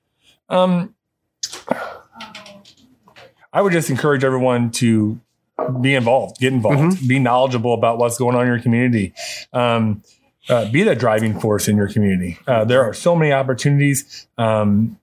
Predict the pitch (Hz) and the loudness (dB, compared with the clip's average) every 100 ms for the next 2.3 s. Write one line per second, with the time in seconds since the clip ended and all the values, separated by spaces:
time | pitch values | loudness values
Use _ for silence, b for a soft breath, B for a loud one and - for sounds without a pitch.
0 | - 107 92 90 - - 139 123 110 110 | -8 -6 -6 -8 -8 -2 0 2 2 0
1 | 110 117 113 113 120 131 123 120 113 113 | 0 2 0 2 2 2 0 0 0 0
2 | 117 92 | -2 -2